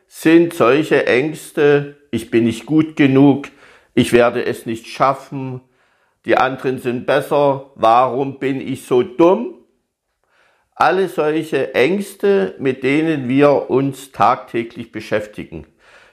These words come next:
Dazu kommt, mit wem sprichst du tagtäglich am meisten? Mit dir selbst.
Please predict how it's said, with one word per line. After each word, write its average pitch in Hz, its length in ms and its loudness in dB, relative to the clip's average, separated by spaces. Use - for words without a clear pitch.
Dazu - 420 0
kommt, 180 540 -4
mit 113 220 -8
wem 175 400 0
sprichst - 600 -10
du 165 140 -4
tagtäglich 139 1040 -4
am 113 160 -2
meisten? - 720 -4
Mit 117 200 -2
dir 117 160 4
selbst. - 600 -4